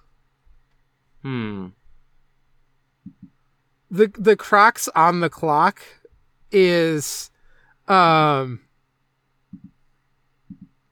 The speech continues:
Speaker 2: these are, these are weird to me because it's just like, just wear normal shoes at this point.
Speaker 1: Where are the Crocs on the clock one? I'm not seeing these.
Speaker 2: Well, uh, let me
Speaker 1: Oh,
Speaker 2: send
Speaker 1: here we
Speaker 2: this.
Speaker 1: go. Yeah.
Speaker 2: Yeah.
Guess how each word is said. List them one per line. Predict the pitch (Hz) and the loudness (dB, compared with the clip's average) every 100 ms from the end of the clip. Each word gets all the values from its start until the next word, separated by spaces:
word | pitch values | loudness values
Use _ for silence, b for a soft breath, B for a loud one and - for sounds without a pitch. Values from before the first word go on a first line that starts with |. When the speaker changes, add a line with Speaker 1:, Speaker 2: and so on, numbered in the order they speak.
| _ | _
Speaker 2:
these | 285 214 320 | -4 0 4
are, | 381 294 | 4 4
these | 190 240 254 | 2 0 2
are | 320 | 2
weird | 226 196 180 196 | 2 4 4 4
to | 214 | 0
me | 233 | 0
because | 226 190 - | 0 -2 -2
it's | 180 156 | -4 -2
just | 190 170 196 | -2 0 2
like, | 175 147 - b b b | 2 0 -4 b b b
just | 160 277 - | 0 0 2
wear | 214 208 202 | 4 6 6
normal | 180 175 165 | 2 0 -2
shoes | - 160 131 | -2 -2 -2
at | 127 | -4
this | 123 110 | -6 -10
point. | - 117 107 _ _ _ _ _ _ _ _ _ _ _ _ - | -12 -14 -16 _ _ _ _ _ _ _ _ _ _ _ _ -20
Speaker 1:
Where | 87 - - 131 156 | -20 -20 -8 -2 -2
are | 156 | -2
the | 147 | -6
Crocs | - 139 127 - - | -12 -10 -10 -12 -18
on | 117 110 | -16 -14
the | 107 | -16
clock | - 107 98 - | -16 -14 -14 -14
one? | 95 98 | -18 -18
I'm | 98 | -16
not | 107 92 | -16 -16
seeing | - 107 101 98 | -16 -16 -18 -20
these. | 92 95 123 | -20 -16 -8
Speaker 2:
Well, | 151 160 | -8 -8
uh, | 165 151 147 | -10 -8 -8
let | 151 | -8
me | 156 | -6
Speaker 1:
Oh, | 135 | -4
Speaker 2:
send | 131 | -2
Speaker 1:
here | 185 | -2
we | 165 | -2
Speaker 2:
this. | 135 | -4
Speaker 1:
go. | |
Yeah. | 190 226 254 143 107 | -2 2 4 2 0
Speaker 2:
Yeah. | - | -6